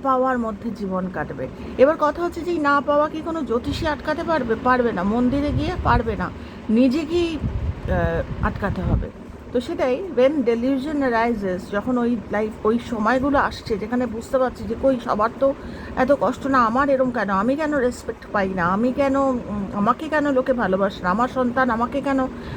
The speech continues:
ভালোবাসে না, এই বিভিন্ন র-, বা আমার স্বামী কেন আমাকে অপমান করে, কেন আমাকে যোগ্য ভাবে না লোকের সামনে, এই তুমি জানো না, এই সেই", বিনা কারণে কে-, দেখো, এগুলো প্রত্যেকটাই কিন্তু একজন vice versa, মানে, একজন আরেকজনকে প্রভোক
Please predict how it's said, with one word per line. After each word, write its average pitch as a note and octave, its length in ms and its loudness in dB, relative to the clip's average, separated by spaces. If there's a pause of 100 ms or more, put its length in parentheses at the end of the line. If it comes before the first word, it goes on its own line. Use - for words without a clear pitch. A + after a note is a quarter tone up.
(120)
ভালোবাসে G#3+ 500 4
না, F#3 220 0
এই F4 280 0 (100)
বিভিন্ন F4 400 0
র-, A#3 80 4
বা A#3 140 4
আমার B3+ 180 2
স্বামী C4 320 0
কেন E4 200 -2
আমাকে C#4 320 0
অপমান G3+ 420 -2
করে, F#3+ 220 0 (360)
কেন B3+ 200 6
আমাকে D#4 340 2
যোগ্য B3 460 2
ভাবে A#3+ 280 -2
না G3+ 140 -2
লোকের A#3 260 0
সামনে, C4 480 0 (320)
এই F4+ 260 6
তুমি D4 220 2
জানো C4 260 2
না, B3+ 220 2
এই A#3+ 200 0
সেই", A#3+ 200 -2
বিনা C4+ 480 0
কারণে C4+ 440 0
কে-, - 120 0 (460)
দেখো, A#3 340 0
এগুলো A#3+ 320 2
প্রত্যেকটাই C4+ 600 0
কিন্তু C#4 360 0 (460)
একজন A3+ 420 2
vice A3 500 0
versa, G3 320 2
মানে, G3 160 -2
একজন G#3+ 320 0
আরেকজনকে C4 400 2
প্রভোক G#3 340 0